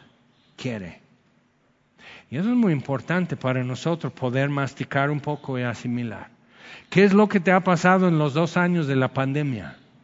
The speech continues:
Puedes decir hoy, entre todo,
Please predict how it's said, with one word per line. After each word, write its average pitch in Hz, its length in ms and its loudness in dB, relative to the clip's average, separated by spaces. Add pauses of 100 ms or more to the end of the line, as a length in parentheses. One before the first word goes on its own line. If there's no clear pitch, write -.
(680)
Puedes 190 420 2
decir 190 360 4
hoy, 165 400 2 (520)
entre 143 460 0
todo, 165 540 0